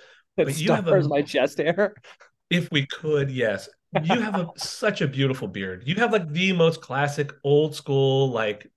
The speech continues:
Speaker 2: Cyrus the Great beard, like, just noble and
Speaker 1: Listen,
Speaker 2: regal in appearance.
Speaker 1: I appreciate that. Also,
Speaker 2: Yeah.
Speaker 1: inspired by your Twitter post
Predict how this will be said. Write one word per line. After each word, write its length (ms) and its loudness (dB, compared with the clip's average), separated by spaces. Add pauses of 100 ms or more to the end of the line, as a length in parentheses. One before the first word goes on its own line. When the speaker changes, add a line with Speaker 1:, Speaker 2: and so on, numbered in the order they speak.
(180)
Speaker 2:
Cyrus 640 2
the 100 -2
Great 520 -4
beard, 460 0
like, 280 -6
just 260 0
noble 680 4
and 100 0
Speaker 1:
Listen, 140 -10
Speaker 2:
regal 440 4
in 80 0
appearance. 600 0 (280)
Speaker 1:
I 100 2
appreciate 640 -4
that. 260 -8 (140)
Also, 800 2 (280)
Speaker 2:
Yeah. 120 -8
Speaker 1:
inspired 460 2
by 100 4
your 200 0
Twitter 300 2
post 420 -10